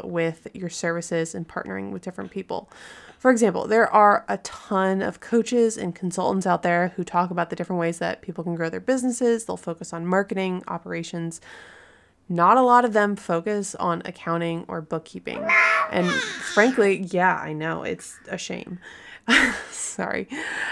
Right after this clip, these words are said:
And the reason for that is, honestly, they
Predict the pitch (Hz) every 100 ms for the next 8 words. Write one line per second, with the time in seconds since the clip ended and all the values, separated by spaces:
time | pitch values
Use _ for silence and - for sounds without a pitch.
0 | - - _ _ _ _ - 233 226 -
1 | - 202 226 294 311 277 233 190 185 208
2 | - 247 285 - 277 240 247 -